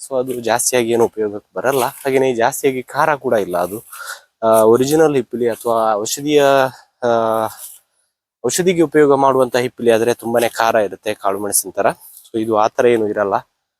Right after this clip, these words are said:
ಆ, ಕೋಡುಗಳನ್ನ ತೋರಿಸ್ತೀನಿ ಬೇಕಿದ್ರೆ ಯಾವ ತರ ಇರುತ್ತೆ ಅಂತ.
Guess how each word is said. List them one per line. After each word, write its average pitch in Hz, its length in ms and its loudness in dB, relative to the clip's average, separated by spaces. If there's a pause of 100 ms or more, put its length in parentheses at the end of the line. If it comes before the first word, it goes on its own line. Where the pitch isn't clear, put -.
(360)
ಆ, 113 160 -10
ಕೋಡುಗಳನ್ನ 120 600 2
ತೋರಿಸ್ತೀನಿ 127 500 -4
ಬೇಕಿದ್ರೆ 104 440 -4
ಯಾವ 98 180 -2
ತರ 104 160 -6
ಇರುತ್ತೆ 101 400 -2
ಅಂತ. 95 220 -6